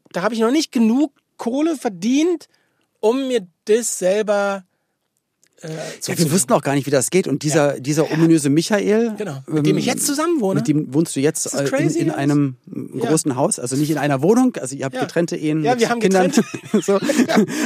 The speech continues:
Speaker 1: wir
Speaker 2: Aber
Speaker 1: haben getrennte Wohnungen in einem Haus, ja.
Speaker 2: aber durch ihn kam mein Equipment zu dir.
Speaker 1: Ja.
Speaker 2: Ihr habt dann irgendwann angefangen, Musik zu machen
Speaker 1: Genau.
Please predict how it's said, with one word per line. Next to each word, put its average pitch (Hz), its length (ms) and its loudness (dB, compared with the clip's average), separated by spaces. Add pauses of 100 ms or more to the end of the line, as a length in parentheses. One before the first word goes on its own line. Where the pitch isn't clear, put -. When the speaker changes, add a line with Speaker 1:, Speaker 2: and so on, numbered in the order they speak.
Speaker 1:
wir 202 100 2
Speaker 2:
Aber 165 160 4
Speaker 1:
haben - 120 0
getrennte 302 480 -2
Wohnungen 254 360 0
in 185 80 -6
einem 190 220 -6
Haus, 190 260 -10
ja. 190 60 -4
Speaker 2:
aber 151 160 2
durch 151 280 -2
ihn 214 240 4
kam 170 300 0
mein 156 200 2
Equipment 180 460 -2
zu 156 120 -4
dir. 165 400 -4 (140)
Speaker 1:
Ja. 208 80 2
Speaker 2:
Ihr 175 60 4
habt 180 100 0
dann 185 120 2
irgendwann 170 280 0
angefangen, 160 640 -2
Musik 147 340 -2
zu 202 140 -2
machen 190 160 2
Speaker 1:
Genau. 208 200 2